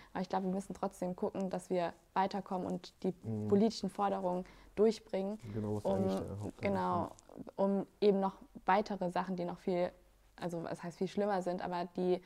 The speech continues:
Speaker 1: das, was ich vorhin angesprochen hatte, dass wenn, wenn wir hier die Emissionen oder generell die Sachen nicht durchbringen, dass es in ganz vielen Ländern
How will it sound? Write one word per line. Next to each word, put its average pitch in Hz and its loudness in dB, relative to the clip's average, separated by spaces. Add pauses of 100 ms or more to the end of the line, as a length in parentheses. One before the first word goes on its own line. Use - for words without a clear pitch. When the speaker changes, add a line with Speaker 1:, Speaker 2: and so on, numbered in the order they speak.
(560)
Speaker 1:
das, 190 -2
was 190 0
ich 185 -4
vorhin 196 0
angesprochen 185 -2
hatte, 180 -4
dass 175 -6
wenn, 180 -2
wenn 180 0
wir 214 4
hier 190 0 (220)
die - 0
Emissionen 196 2
oder 175 0
generell 180 0 (400)
die 185 2
Sachen 202 2
nicht 185 -4
durchbringen, 202 2
dass 180 -2
es 180 -4
in 180 -4
ganz 196 0
vielen 185 0
Ländern 180 -2